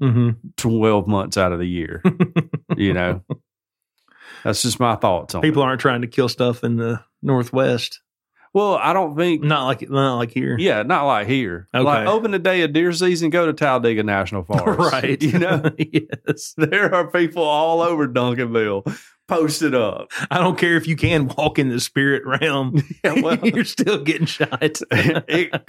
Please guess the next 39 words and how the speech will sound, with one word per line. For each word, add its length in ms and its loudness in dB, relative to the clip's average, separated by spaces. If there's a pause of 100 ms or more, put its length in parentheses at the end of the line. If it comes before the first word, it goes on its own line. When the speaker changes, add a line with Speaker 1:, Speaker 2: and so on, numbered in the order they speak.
(680)
Speaker 2:
we're, 380 -2
we 240 0
are, 240 2
I'm 100 -6
discounting 640 2
the 80 2
possibility 840 2
that 380 2
it 180 0
could 260 0
be 160 2
Cain. 540 -2
Speaker 1:
<laughs> 0 -
Speaker 2:
All 440 -2
right? 340 0 (1500)
I'm 220 0
talking 260 2
about 220 2
an 40 2
actual 720 0 (440)
Speaker 1:
<laughs> 80 -18
Speaker 2:
physical 520 0
animal 800 2
that 460 -2
is 200 2
in 120 2
the 100 2
same, 300 0
on 180 0
the 80 2
same 440 0
spiritual 500 0
plane 500 0
as 180 -2
we 220 2
are 240 0
here. 160 0
Speaker 1:
Right. 340 -2
Speaker 2:
Right? 260 0